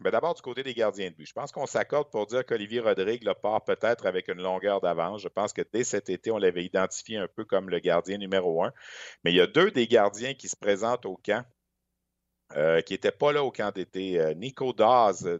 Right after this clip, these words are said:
des, du Storm de Guelph et Joel Hofer des Winterhawks de Portland. Ces deux gardiens-là jouent, euh, ont des statistiques hallucinantes depuis le début de la saison,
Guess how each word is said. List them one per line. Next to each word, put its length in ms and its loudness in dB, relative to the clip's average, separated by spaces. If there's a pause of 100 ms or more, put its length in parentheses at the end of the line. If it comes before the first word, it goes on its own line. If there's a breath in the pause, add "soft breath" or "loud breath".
des, 380 -8
du 140 -20
Storm 260 -6
de 100 -4
Guelph 460 0 (340 soft breath)
et 120 -4
Joel 360 2
Hofer 460 0
des 80 -4
Winterhawks 560 0
de 120 -2
Portland. 500 -4
Ces 160 -4
deux 140 -4
gardiens-là 600 2
jouent, 480 -4
euh, 260 6
ont 100 -2
des 100 -4
statistiques 560 -2
hallucinantes 680 0
depuis 220 -8
le 60 -14
début 200 -4
de 60 4
la 80 6
saison, 420 0